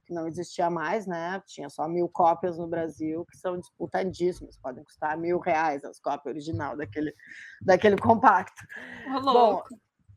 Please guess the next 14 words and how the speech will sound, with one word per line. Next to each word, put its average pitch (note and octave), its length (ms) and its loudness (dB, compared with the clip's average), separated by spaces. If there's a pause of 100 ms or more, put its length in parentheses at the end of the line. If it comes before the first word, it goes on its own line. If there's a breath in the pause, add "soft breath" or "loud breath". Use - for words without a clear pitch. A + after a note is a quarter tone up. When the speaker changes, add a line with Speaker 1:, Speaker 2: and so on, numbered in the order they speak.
Speaker 1:
e A#3+ 180 2
a, A#3+ 340 8
e B3 140 4
a, A#3+ 220 6
e B3 100 0
a B3 60 2
Nada, B3 360 2
Nada A#3 380 0
Discos, A#3 380 -10 (240)
ah, A#3 580 2
lançou D4+ 540 8
isso, F#3+ 360 -2
e G#3 160 -6
aí B3+ 520 0